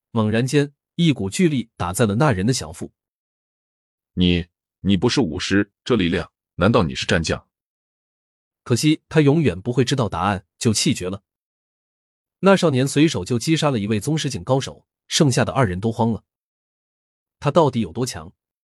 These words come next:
Speaker 1: 看起来也就十七八岁，难不成是大宗师，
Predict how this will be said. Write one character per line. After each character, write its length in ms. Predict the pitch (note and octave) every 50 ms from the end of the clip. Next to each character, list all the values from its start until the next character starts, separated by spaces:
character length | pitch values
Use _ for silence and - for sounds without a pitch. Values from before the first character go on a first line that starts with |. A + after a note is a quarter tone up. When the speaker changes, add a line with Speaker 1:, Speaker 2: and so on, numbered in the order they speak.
| _ _ _ _ _ _ _ _ _ _ _ -
Speaker 1:
看 160 | - F#3+ F#3+
起 100 | D3+ B2+
来 120 | A2+ B2
也 120 | B2+ A2 F2
就 140 | - A2+ G2+
十 200 | - - C#3 B2
七 140 | - - C#3
八 140 | B2+ B2+ C3
岁， 200 | - - - _ _ _ _ _ _ _ _ _
难 200 | - G#2 G#2+ C3+
不 60 | D#3 C3
成 180 | - G#2+ G#2+
是 120 | - - G#2
大 140 | G#2 F2+
宗 140 | F2 - G#2 G#2+
师， 260 | - - A2 A2+